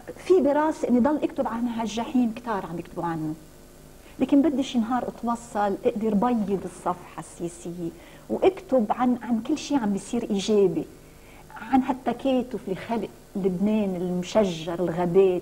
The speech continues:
ال-، المحبة، الألفة، النعرات الزايلة. آه، بعتقد هون بكونوا بقدر أكتب السياسة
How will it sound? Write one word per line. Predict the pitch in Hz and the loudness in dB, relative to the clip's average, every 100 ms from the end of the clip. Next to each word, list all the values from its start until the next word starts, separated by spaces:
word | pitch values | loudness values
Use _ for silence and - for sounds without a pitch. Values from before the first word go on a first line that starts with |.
| - | -4
ال-، | 180 185 | -8 -6
المحبة، | 190 185 - - 202 170 170 | -4 -4 0 2 2 2 0
الألفة، | 175 - 254 208 - - 165 - - - - | 0 2 2 2 -4 -2 -2 -4 -18 -16 -4
النعرات | 190 190 208 208 233 240 | 0 2 2 2 2 0
الزايلة. | 214 175 175 220 220 196 175 170 - - - - - | 0 0 4 4 4 2 4 2 0 -18 -20 -20 -8
آه، | - | -6
بعتقد | - 226 - 349 226 | -2 -4 -2 -2 -2
هون | 226 247 | 0 0
بكونوا | 202 - 190 185 - - - | -2 -4 -4 -4 -8 -14 -2
بقدر | 202 240 165 - | 0 2 0 -6
أكتب | - - | -12 -14
السياسة | - - - - | -14 -14 -14 -14